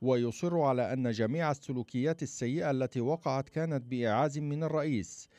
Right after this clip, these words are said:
الذي أشار إلى أنه مستعد للتشبث بالسلطة حتى ولو فشل مسعاه للفوز بولاية ثانية في انتخابات ألفين وعشرين.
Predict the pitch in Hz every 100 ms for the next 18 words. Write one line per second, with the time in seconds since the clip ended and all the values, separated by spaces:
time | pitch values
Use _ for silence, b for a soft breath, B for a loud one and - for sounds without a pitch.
0 | B B - 120 120 110 90 101 127 165
1 | 151 147 143 123 147 151 147 131 127 -
2 | 107 165 170 165 143 - 131 147 170 165
3 | - 131 - - 175 170 143 139 - 170
4 | - 143 131 123 113 170 165 139 120 117
5 | - 123 175 170 B B B - 123 117
6 | 151 175 143 139 135 120 117 165 165 156
7 | 135 135 120 160 147 151 135 139 - 127
8 | 131 120 151 139 113 113 139 127 123 170
9 | 170 143 98 78